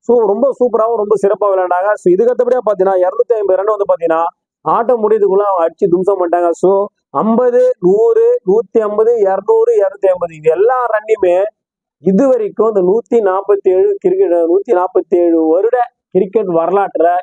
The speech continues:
எந்த அணியுமே இவ்வளவு சீக்கிரமா அடிச்சது இல்லைன்றதுனால இந்த அஞ்சு ஃபிஃப்டிஸுமே வந்து பாத்தீங்கன்னா வேர்ல்டு ரெக்கார்டா வந்து இந்திய அணி பண்ணிருக்காங்க. இதுல இன்னும் முக்கியமான விஷயம் என்னன்னு கேட்டீங்கன்னா,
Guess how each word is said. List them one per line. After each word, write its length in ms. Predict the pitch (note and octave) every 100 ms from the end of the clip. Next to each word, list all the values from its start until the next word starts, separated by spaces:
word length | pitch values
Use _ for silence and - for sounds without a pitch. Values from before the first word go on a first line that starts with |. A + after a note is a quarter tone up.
| -
எந்த 420 | D#3 G3 A#3 A3
அணியுமே 280 | F3+ E3+ F#3+ G3+
இவ்வளவு 300 | E3 F3 F3+
சீக்கிரமா 460 | D#3 F3 F3+ F3+ D#3+
அடிச்சது 240 | - F3+
இல்லைன்றதுனால 540 | E3+ D#3 D3+ D3 C3+ C#3 D#3 D#3+ _ _ _
இந்த 260 | C#3 D#3 D3+
அஞ்சு 440 | D3 G#3 A#3+ C4
ஃபிஃப்டிஸுமே 540 | F#3+ G#3 A3+ G3 G#3 A3
வந்து 180 | F#3+ E3
பாத்தீங்கன்னா 320 | D#3 D#3+ F3 D#3
வேர்ல்டு 400 | E3+ A#3 B3+ A3
ரெக்கார்டா 580 | F3 E3+ G#3+ G3 G#3 F3+
வந்து 400 | E3+ G3 E3+ D#3
இந்திய 260 | D#3+ F3
அணி 80 | D#3+ -
பண்ணிருக்காங்க. 480 | D3+ D#3 D3 C#3 C3+ _ _ _
இதுல 140 | D3+ D#3
இன்னும் 280 | F#3+ C4 A3+
முக்கியமான 420 | G3+ B3+ B3+ A#3+
விஷயம் 260 | G3+ G3
என்னன்னு 120 | F3+ E3+
கேட்டீங்கன்னா, 360 | D#3 C#3 C#3